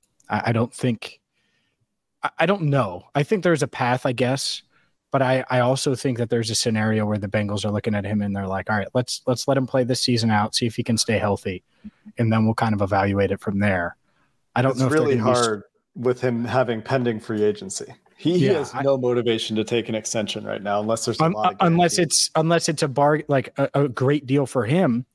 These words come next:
Speaker 1: which, guess what? If it's that deal, why would the Bengals do that when they need to see if he can stay healthy for a full season and be dominant for a full season?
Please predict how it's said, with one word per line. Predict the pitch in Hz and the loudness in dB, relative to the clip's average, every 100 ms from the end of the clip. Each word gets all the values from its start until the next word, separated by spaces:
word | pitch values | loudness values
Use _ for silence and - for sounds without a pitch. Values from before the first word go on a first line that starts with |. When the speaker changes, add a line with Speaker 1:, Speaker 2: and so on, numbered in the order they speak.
| _ _ _ | _ _ _
Speaker 1:
which, | 143 135 - 139 | -2 -2 -8 -4
guess | 151 151 - | -2 -2 -2
what? | 165 113 - _ | -2 -2 -8 _
If | 151 - | -4 -2
it's | 135 - | -2 0
that | 131 160 139 | 0 0 0
deal, | 143 180 | 0 2
why | 123 139 | 2 2
would | 139 | 0
the | 127 | -2
Bengals | 110 143 165 127 | 0 0 0 0
do | - 123 | 0 2
that | 120 123 | 2 2
when | 127 | 2
they | 139 | 2
need | 165 147 | 2 0
to | 120 | -2
see | - 131 | -2 0
if | 117 | -2
he | 139 | -8
can | - 107 | -6 -6
stay | - 120 | -2 0
healthy | 127 - | 0 -4
for | 117 113 | -4 -4
a | - | -4
full | 120 98 | -8 -8
season | - 127 104 - _ _ _ - - - _ _ _ _ - | -2 -2 -2 -10 _ _ _ -20 -20 -20 _ _ _ _ -4
and | 131 | 0
be | 147 165 | 2 2
dominant | 139 131 120 113 | 2 0 -2 -6
for | - 123 | -4 -4
a | |
full | - 123 110 | -4 -10 -6
season? | - 131 98 | -2 -2 -4